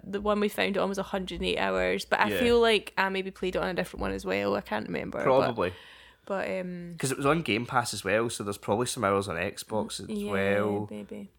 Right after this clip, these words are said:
Speaker 2: But yeah, we played a lot of it, and it's a brilliant game. Like, it's one of the best city builders I've ever played, and it's hard to, I, like, I don't, I'm not meaning to be cynical, but the trailer they showed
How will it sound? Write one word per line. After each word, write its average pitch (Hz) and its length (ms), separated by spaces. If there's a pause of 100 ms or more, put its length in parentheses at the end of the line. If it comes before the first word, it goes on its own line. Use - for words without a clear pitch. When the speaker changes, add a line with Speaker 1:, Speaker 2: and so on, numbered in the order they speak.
(880)
Speaker 2:
But 135 120
yeah, 123 140
we 104 100
played 127 220
a 98 60
lot 92 340
of 107 60
it, 101 40
and - 80
it's 101 120
a 104 80
brilliant 101 580
game. 90 380 (240)
Like, - 480 (360)
it's - 340
one 107 200
of 107 60
the 98 60
best 87 280
city 90 220
builders 87 340
I've 87 180
ever 82 220
played, 98 480 (400)
and 87 580 (500)
it's - 160
hard 131 400
to, - 120 (460)
I, 139 200
like, 151 160
I 139 80
don't, 170 260
I'm 165 160
not 175 160
meaning 180 240
to - 80
be 135 460 (160)
cynical, 156 640
but - 520 (680)
the 143 280 (180)
trailer 135 500
they 123 100
showed 107 560